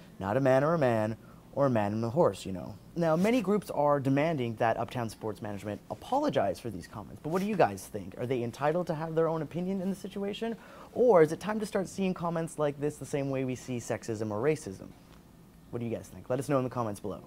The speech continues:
In random tech news, a researcher in South Korea has actually developed a piece of technology that you can use to charge your cell phone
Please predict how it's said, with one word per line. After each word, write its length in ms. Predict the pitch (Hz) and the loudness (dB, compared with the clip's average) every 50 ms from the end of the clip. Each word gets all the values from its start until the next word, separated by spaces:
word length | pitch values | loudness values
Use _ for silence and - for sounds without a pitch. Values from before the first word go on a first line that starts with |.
| - | -6
In 200 | - 156 151 151 | -4 -2 0 0
random 300 | 156 175 190 196 165 156 | 2 2 2 2 2 0
tech 320 | 143 - - 240 285 - - | -2 -4 -4 -4 -4 -4 -4
news, 540 | 113 104 101 90 95 127 - 180 - - - - | -4 -2 -2 -4 -4 -6 -6 -8 -8 -10 -10 -6
a 320 | 117 135 135 135 131 135 | -4 -2 0 0 0 0
researcher 480 | 135 143 170 190 - 233 226 214 - 185 | 0 0 -2 0 0 0 0 0 -2 -4
in 260 | - - 143 135 139 | -4 -2 -2 -2 -2
South 340 | 135 - - 151 156 151 - | -2 -2 -2 -4 -4 -4 -6
Korea 360 | - - 143 151 160 127 - - | -8 -4 -2 0 0 0 -2 -4
has 300 | - - - 113 117 117 - | -12 -10 -8 -8 -8 -8 -8
actually 520 | - 123 135 - - 147 143 135 131 127 120 - - - - - - - - - - - - | -8 -10 -10 -8 -6 -4 -4 -2 -2 -4 -6 -10 -16 -20 -20 -20 -20 -20 -20 -20 -14 -8 -2
developed 280 | 135 151 180 196 202 | 4 4 6 6 4
a 60 | 202 | -2
piece 220 | 165 - 190 190 - | -2 -2 -2 -2 -4
of 100 | 190 170 | -6 -4
technology 720 | - 190 175 - 165 160 156 156 147 135 120 120 117 113 | -2 -4 -2 -2 -2 -2 0 0 0 -2 -2 -2 -4 -4
that 140 | 113 113 - | -2 -4 -4
you 120 | - 135 | -4 -4
can 140 | 120 131 131 | -4 -2 -2
use 220 | 135 139 143 127 - | -2 -2 -4 -6 -8
to 80 | 123 | -12
charge 440 | - - - 175 180 190 202 202 170 | -12 -10 -6 -4 -2 -2 -2 -4 -4
your 160 | 151 147 143 | -4 -4 -4
cell 320 | 139 - - - 175 190 214 | -6 -4 -2 0 0 0 0
phone 520 | - - - 101 95 95 98 110 139 156 | -2 -2 -2 -2 -2 -4 -6 -8 -10 -12